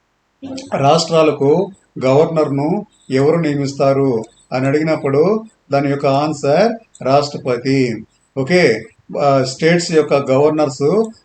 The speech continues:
రాష్ట్రపతి ద్వారా నియమించబడతారు. మరొక ఇంపార్టెంట్ అయిన ప్రశ్న, న్యాయమూర్తి పదవీ కాలం ఎంత? అరవై ఐదు సంవత్సరాల వయసు వరకు,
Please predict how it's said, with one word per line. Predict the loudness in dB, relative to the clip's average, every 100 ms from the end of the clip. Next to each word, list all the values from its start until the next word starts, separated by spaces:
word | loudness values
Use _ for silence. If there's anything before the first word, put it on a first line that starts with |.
| -4
రాష్ట్రపతి | 2 2 0 -4 -4 -2
ద్వారా | 0 2 4 4 2 -2 _ _ -6
నియమించబడతారు. | -2 -2 -4 -2 -2 -2 -2 0 0 -2 -6 _ _ -2
మరొక | 0 0 0
ఇంపార్టెంట్ | -4 -2 -2 0 -2
అయిన | 0 -2
ప్రశ్న, | -2 -4 -4 -2 -2 -2 -6 _ _ -6
న్యాయమూర్తి | -2 2 2 2 0 -4 -6
పదవీ | -4 -2 -2 -2
కాలం | 0 2 2 -2 -4 -6 _ -4
ఎంత? | 0 0 0 2 2 2 -2 -10 _ -8
అరవై | 0 2 2
ఐదు | 2 0
సంవత్సరాల | -4 -4 -4 -2 0 2 2 2 -4 _ _ -2
వయసు | -2 -2 -2
వరకు, | 0 0 0 -2 0 -2